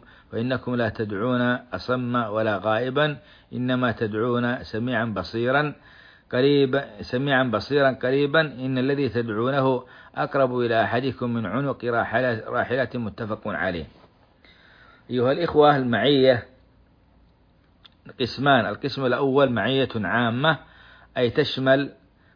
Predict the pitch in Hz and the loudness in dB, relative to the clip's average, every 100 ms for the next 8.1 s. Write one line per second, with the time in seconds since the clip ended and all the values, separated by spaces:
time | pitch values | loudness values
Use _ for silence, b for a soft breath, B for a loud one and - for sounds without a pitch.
0 | - 104 139 117 117 123 139 120 110 104 | -6 -2 0 0 -2 2 4 4 2 2
1 | 123 123 123 123 110 87 - 127 123 - | 0 0 0 -2 -4 -6 -2 0 2 0
2 | 117 87 87 104 127 123 87 82 117 123 | -2 -2 -6 2 2 2 -4 -6 -2 0
3 | 120 120 107 87 85 85 123 127 113 117 | 0 0 -2 -2 -8 -4 0 0 0 -2
4 | 127 107 104 - 139 165 165 B B B | 0 -2 -4 -6 -2 -2 -2 B B B
5 | B B B B _ _ _ _ _ _ | B B B B _ _ _ _ _ _
6 | - 131 127 120 160 147 127 107 - 139 | -4 0 2 4 4 4 4 2 2 6
7 | 143 139 127 120 107 92 - 135 123 135 | 6 4 -2 -2 -4 -2 0 0 0 -6